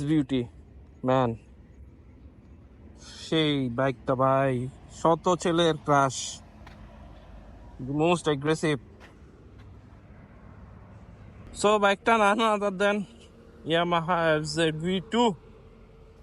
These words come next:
the সবার ক্রাশ, ব্ল্যাক, ব্ল্যাক, ব্ল্যাক ডার্ক, আহ, ডার্ক নাইট, সবাই usually ডার্ক নাইট বলে বা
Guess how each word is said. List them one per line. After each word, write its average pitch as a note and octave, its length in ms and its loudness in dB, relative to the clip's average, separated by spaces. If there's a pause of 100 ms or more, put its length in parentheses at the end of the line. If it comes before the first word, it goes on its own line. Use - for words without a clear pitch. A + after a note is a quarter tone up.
(800)
the G3+ 160 4 (2500)
সবার C#3+ 300 2
ক্রাশ, C#3+ 300 4 (1400)
ব্ল্যাক, C3+ 300 0 (800)
ব্ল্যাক, C3+ 220 0 (1500)
ব্ল্যাক C3+ 200 2 (120)
ডার্ক, C3+ 180 4 (240)
আহ, G3+ 160 4 (100)
ডার্ক F#3+ 160 2 (120)
নাইট, D#3 200 0 (240)
সবাই D3+ 220 0 (180)
usually D#3+ 320 -2 (120)
ডার্ক C3 160 0 (100)
নাইট C#3+ 160 0 (120)
বলে C3+ 240 -4 (280)
বা C3 100 0